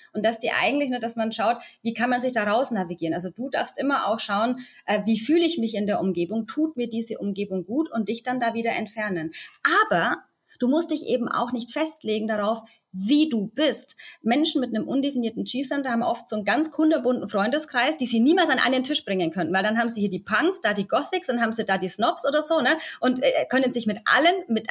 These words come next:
allen verstehen und identifizieren, weil sie eben so vielfältig sind. Aber, ne, sie dürfen,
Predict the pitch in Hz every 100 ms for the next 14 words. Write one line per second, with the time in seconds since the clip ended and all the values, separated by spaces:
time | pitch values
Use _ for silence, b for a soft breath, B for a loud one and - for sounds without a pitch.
0 | 190 302 311 294 208 - 285 294 240 233
1 | 208 202 202 - 240 311 453 B B B
2 | - 208 320 320 285 302 302 - 302 320
3 | 294 294 294 - 311 349 415 _ _ _
4 | _ - - 226 226 269 302 B - 277
5 | - 240 262 285 294